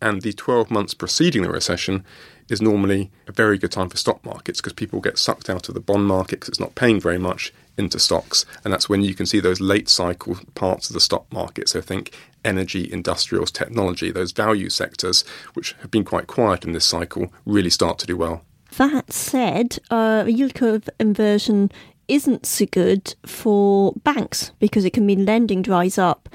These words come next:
Speaker 2: So should investors avoid bank shares or funds of substantial allocations to them?
Speaker 1: I think banks look at pretty attractively valued,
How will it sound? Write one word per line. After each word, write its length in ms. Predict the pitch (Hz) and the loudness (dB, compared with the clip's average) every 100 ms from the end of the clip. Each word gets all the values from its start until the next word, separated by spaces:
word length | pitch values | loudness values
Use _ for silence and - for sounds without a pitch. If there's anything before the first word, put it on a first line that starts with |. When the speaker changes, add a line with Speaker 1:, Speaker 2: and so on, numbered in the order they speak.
| - - - | -20 -20 -10
Speaker 2:
So 640 | - 269 247 247 247 247 - _ | -2 2 4 4 4 2 -2 _
should 440 | - - - 277 269 | -2 0 2 2 4
investors 560 | 240 233 - - 220 | 4 2 0 0 0
avoid 420 | 226 202 202 196 - | 2 4 4 2 2
bank 280 | 180 185 - | 0 0 0
shares 380 | - 233 277 269 | 2 4 4 2
or 60 | |
funds 400 | 202 214 196 196 | 2 2 4 4
of 100 | 208 | 2
substantial 680 | - 220 - - 196 196 208 | 0 -2 -2 0 0 2 2
allocations 640 | 196 196 220 196 - 220 - | 2 2 0 0 0 -2 0
to 100 | 226 | 0
them? 220 | 269 339 - _ - | 2 0 -4 _ -2
Speaker 1:
I 100 | 151 | -2
think 260 | - 170 127 | 0 -4 -2
banks 300 | 127 123 127 | -2 -2 -6
look 100 | 123 | -6
at 200 | - - | -8 -8
pretty 160 | 135 | -4
attractively 400 | 123 - - 113 | -2 -2 -4 -2
valued, 480 | 131 135 101 85 - | 2 2 2 0 -4